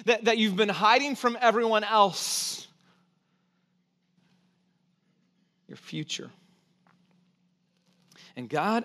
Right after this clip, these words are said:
asks Ezekiel a question that challenges his very assumptions. These dry bones, the feelings of hopelessness,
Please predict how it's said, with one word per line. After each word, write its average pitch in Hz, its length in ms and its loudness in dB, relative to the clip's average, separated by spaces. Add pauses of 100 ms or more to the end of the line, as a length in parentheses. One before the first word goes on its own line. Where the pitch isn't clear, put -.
(120)
asks 165 440 -6
Ezekiel 170 500 -4
a 165 60 -4
question 123 640 -8
that 123 140 -6
challenges 190 920 -4 (200)
his 131 240 -4
very 170 800 -2 (640)
assumptions. - 920 -10 (1600)
These 123 180 -8
dry 160 260 -2
bones, 131 500 -6
the 117 100 -10
feelings 143 440 -6
of 120 100 -8
hopelessness, - 1040 -10